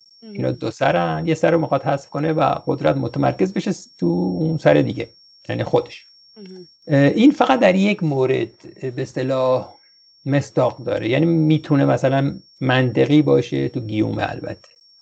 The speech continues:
Speaker 2: اونم
Speaker 1: بله.
Speaker 2: فقط در سرکوبه، سرکوب کردن مردمه و
Speaker 1: ام.
Speaker 2: قیام ها. می‌تونه این کار رو پیش بره. طبق تجربه‌ای که هست، با اون مسیری که تا حالا بوده، دو سرگی و حتی سه سرگی در بالا به نفعش همیشه عمل کرده.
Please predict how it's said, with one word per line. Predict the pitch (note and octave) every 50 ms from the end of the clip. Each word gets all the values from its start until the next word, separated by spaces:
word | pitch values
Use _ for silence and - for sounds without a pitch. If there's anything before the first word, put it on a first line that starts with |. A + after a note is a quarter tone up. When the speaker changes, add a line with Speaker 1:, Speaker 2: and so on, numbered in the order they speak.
| _ _
Speaker 2:
اونم | G3 G#3 B3+
Speaker 1:
بله. | - G3+
Speaker 2:
فقط | A#3 A3 - A#3+ A3
در | - G#3 F3 -
سرکوبه، | - - - F3+ D#3 D3+ D#3 D3+ - - - G#3 G3 D#3+ - A#2+ - - - _ _ _
سرکوب | _ - C3 B2+ - - - -
کردن | - C#3+ D3 D#3+ D#3+ C3+ A#2
مردمه | A2+ G#2+ G2 G2+ G#2 - G#2+ G#2+ G#2 - _ _ _ _ _
و | D#3 D3+
Speaker 1:
ام. | D3
Speaker 2:
قیام | F3+ E3 D3 C#3 B2 - G#2+ - _
ها. | - _ _ _ _ _ _ _ _ _ _ _ _ _ _
می‌تونه | - - A3+ A3
این | G3
کار | - F#3+ F3+
رو | E3
پیش | - C#3 - -
بره. | _ F#2+ F#2+ - - _ _ _ _ _ _ _ _
طبق | - F3+ F#3 E3+ F3+ -
تجربه‌ای | F3 E3 D#3+ C#3+ D#3 D3+ D3 E3 F#3 F3 -
که | - C#3+
هست، | A2 D3 D3+ E3 F3+ G3+ B3+ D4 - - - _ _ _ _ _ _ _
با | - C#3+
اون | D#3+ E3
مسیری | D#3 D#3 C#3+ - F3+ E3+ D3+
که | C#3+
تا | - D3+ B2+
حالا | A2+ B2 B2+ D3+ F3+
بوده، | G3+ G#3+ G3+ E3 E3 D#3+ D3+ D3 C#3+ E3+ - _ _ _ _ _ _ _ _
دو | D#3 D#3 D#3
سرگی | D#3 - E3 D#3 D#3 D#3 D3+ C#3 D3+ E3 E3 C#3+
و | C3+
حتی | B2 - - E3+ D3+
سه | - - - D3 C3
سرگی | - - C#3 C3+ C3+ C#3 C3 C3 D#3 D#3+
در | C#3 - B2+ C3+ -
بالا | A#2 B2 C3+ C3 C3 C#3 E3+ F3+
به | D3 D3
نفعش | C#3+ D#3+ D#3+ - - - -
همیشه | C3+ D#3 D3 - - C3
عمل | - - C#3 C3+ C3 A2+ G2+
کرده. | G#2 - - A2 A2+ A#2 C3+ - -